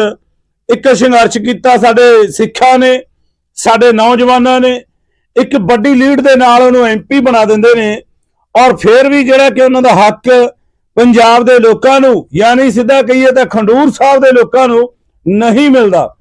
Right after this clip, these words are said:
ਔਰ ਹੁਣ ਪੰਜਾਬ ਦੇ ਵਿੱਚ ਜਿਹੜੀ ਖੁਸ਼ਖਬਰੀ ਤੁਸੀਂ ਵੇਖਣ ਜਾ ਰਹੇ ਹੋ, ਵਿਰੋਧੀ ਕੀ ਕਹਿੰਦੇ ਸੀ,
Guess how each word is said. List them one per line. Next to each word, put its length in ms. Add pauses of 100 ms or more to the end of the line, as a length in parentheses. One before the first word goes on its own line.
(540)
ਔਰ 200
ਹੁਣ 280
ਪੰਜਾਬ 500
ਦੇ 180
ਵਿੱਚ 300 (840)
ਜਿਹੜੀ 340
ਖੁਸ਼ਖਬਰੀ 600
ਤੁਸੀਂ 300
ਵੇਖਣ 360
ਜਾ 180
ਰਹੇ 140
ਹੋ, 100
ਵਿਰੋਧੀ 360
ਕੀ 140
ਕਹਿੰਦੇ 300
ਸੀ, 220